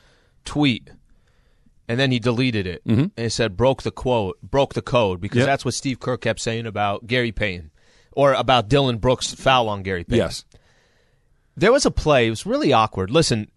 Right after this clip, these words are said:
Speaker 1: Memphis got blown out in, in game three, and, you know, my personal opinion, I, I, I picked Warriors to win the series in six.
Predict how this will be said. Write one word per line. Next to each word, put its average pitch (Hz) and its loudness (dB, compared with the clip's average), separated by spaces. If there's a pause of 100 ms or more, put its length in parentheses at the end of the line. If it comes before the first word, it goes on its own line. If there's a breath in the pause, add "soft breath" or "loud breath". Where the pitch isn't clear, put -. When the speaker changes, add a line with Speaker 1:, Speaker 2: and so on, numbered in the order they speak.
(180)
Speaker 1:
Memphis 160 0
got 120 2
blown 117 2
out 101 -2
in, 95 -8
in 104 -6
game 110 -2
three, 107 -4
and, 95 -6 (460)
you - -10
know, 113 2
my 117 4
personal 117 -2
opinion, 104 -4
I, 104 -4
I, 117 0 (140)
I 110 -4
picked - -4
Warriors 113 0
to - -16
win 110 -6
the 104 -6
series 104 -6
in 90 -12
six. - -6